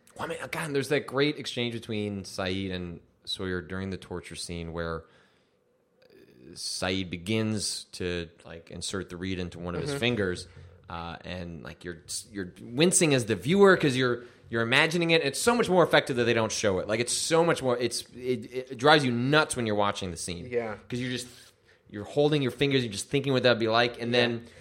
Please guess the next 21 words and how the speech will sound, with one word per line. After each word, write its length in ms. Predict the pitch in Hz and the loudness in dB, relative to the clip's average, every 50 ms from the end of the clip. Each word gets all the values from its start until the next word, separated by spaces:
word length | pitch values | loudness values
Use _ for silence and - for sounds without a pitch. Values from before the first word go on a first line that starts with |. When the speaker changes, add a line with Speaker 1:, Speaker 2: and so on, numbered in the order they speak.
| - - - | -20 -20 -16
Speaker 1:
Sawyer, 680 | - - - - 156 185 202 170 131 113 107 104 101 - - - - - _ | -10 -6 -2 2 4 6 6 6 6 6 4 0 -2 -4 -12 -20 -20 -20 _
like, 260 | - 104 - - - - - - _ _ - - - - - - - _ _ _ _ _ _ _ _ _ _ - | -18 -18 -18 -18 -20 -20 -20 -20 _ _ -20 -20 -20 -20 -20 -20 -20 _ _ _ _ _ _ _ _ _ _ -8
goes 260 | 175 165 160 156 127 | 0 2 2 2 4
like, 180 | 139 135 127 120 | 4 4 4 4
"Oh, 120 | 117 123 120 | 4 2 4
is 80 | 120 | 4
that 140 | 123 135 147 | 4 4 4
all 140 | 139 139 147 | 4 4 4
you 140 | 143 127 110 | 4 4 0
got?" 320 | 95 - 120 123 165 220 | 4 6 8 10 10 8
And 80 | 233 214 | 8 6
you're 80 | 214 226 | 6 8
like, 140 | 262 277 - | 8 10 8
Speaker 2:
Yeah. 60 | - | 8
Speaker 1:
"S-, 260 | - - - - - | 6 6 2 -4 6
what 160 | - 453 440 415 | 8 10 10 12
are 20 | |
you 160 | 403 480 494 - | 10 8 12 12
doing? 380 | 359 320 285 247 202 147 120 | 12 12 12 12 12 8 4
Speaker 2:
I 160 | 151 160 165 | 4 4 6
know. 380 | 160 165 165 160 151 147 143 | 8 8 8 8 8 6 4